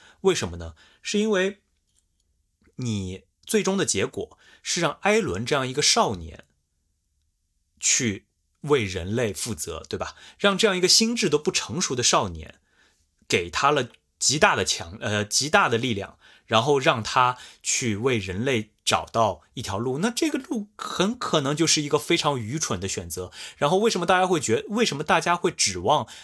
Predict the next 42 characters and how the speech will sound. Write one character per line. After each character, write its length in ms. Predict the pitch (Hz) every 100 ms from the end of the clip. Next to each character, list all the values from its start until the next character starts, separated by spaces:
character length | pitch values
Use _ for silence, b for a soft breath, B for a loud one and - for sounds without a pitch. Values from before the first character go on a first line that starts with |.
| B
艾 200 | - 151
伦 380 | 147 95 98 113
能 180 | 92 117
够 160 | 156
做 260 | 135 160 123
出 280 | - 135 131
非 320 | - 180 185
常 260 | - 101 113
非 140 | 135
常 200 | 120 110
深 280 | 113 160 156
思 240 | - 160
熟 320 | 156 - 101 113
虑， 140 | 127
他 120 | -
又 60 | 202
不 100 | -
是 80 | 196
埃 120 | 185
尔 120 | 143
文， 240 | 82 82 - B B
就 100 | -
算 100 | 247
是 100 | 220
埃 140 | 220 247
尔 200 | 165 92
文， 120 | 95
埃 120 | 202
尔 100 | 190
文 160 | 131 156
不 80 |
也 160 | 143 90
就 100 | 123
是 140 | -
一 80 | 135
个 120 | 143
为 120 | 147 143
自 140 | -
己 100 | 95
而 100 | 87
活 360 | - - 82 117
的 220 | 139